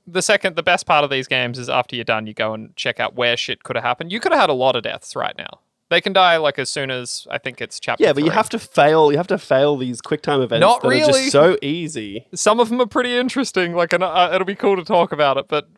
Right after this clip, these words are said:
Speaker 1: I came really close to killing someone and didn't know about it. But if I'd done it, if literally the push of a button would have killed someone in chapter three.
Speaker 2: Ah, okay. Yeah, there's weird stuff too. Like, there's one very specific bit around the campfire where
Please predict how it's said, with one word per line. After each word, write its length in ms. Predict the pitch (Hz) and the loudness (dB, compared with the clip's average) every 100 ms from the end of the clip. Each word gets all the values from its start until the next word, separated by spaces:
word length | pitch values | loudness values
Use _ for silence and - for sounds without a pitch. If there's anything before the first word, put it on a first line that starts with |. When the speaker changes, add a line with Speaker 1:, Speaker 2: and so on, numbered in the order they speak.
| _ | _
Speaker 1:
I 140 | 147 175 | 0 2
came 280 | 185 160 | 2 0
really 460 | 147 147 151 160 156 | -2 -2 0 2 0
close 280 | 147 135 123 | 0 -2 -2
to 80 | 131 | -6
killing 280 | - 127 120 | -4 -4 -4
someone 320 | 127 120 120 | -4 -4 -6
and 100 | 120 | -8
didn't 300 | 120 117 113 _ _ _ | -8 -8 -14 _ _ _
know 240 | 139 117 113 | -6 -4 -2
about 260 | 110 110 | -4 -6
it. 80 | - - _ _ | -8 -16 _ _
But 80 | - | -4
if 60 | 147 | 0
I'd 120 | 139 | 2
done 200 | 143 139 | 2 0
it, 120 | 117 - | -2 -8
if 140 | 139 135 | -10 -8
literally 420 | 156 160 147 139 | -4 0 0 0
the 80 | 131 | -2
push 240 | 147 131 | -4 -6
of 80 | 127 | -4
a 60 | |
button 240 | 120 113 120 | -4 -4 -6
would 100 | 117 | -10
have 60 | - | -10
killed 220 | 123 117 | -10 -8
someone 260 | - 113 110 | -10 -10 -10
in 100 | 110 | -10
chapter 380 | - 117 - 113 _ | -8 -10 -10 -20 _
three. 460 | - 131 135 120 107 _ - | -16 -2 0 0 -4 _ 0
Speaker 2:
Ah, 380 | 139 185 196 151 | 2 4 2 0
okay. 340 | 147 120 110 - _ | 0 -2 -2 -10 _
Yeah, 240 | - 214 208 | 4 6 6
there's 200 | 240 254 | 6 2
weird 200 | 285 233 | 0 0
stuff 180 | 214 - | 0 0
too. 220 | 160 151 | 0 2
Like, 220 | 143 135 | 2 2
there's 160 | 165 160 | 0 2
one 260 | 170 196 | 2 2
very 220 | 160 156 156 | 4 4 4
specific 440 | - 143 151 135 | -2 -8 -8 -6
bit 120 | 135 | -4
around 200 | 127 123 | 0 0
the 60 | 120 | 0
campfire 560 | - 123 - 127 127 120 | -2 -4 -2 0 2 0
where 360 | 120 120 120 | 0 0 0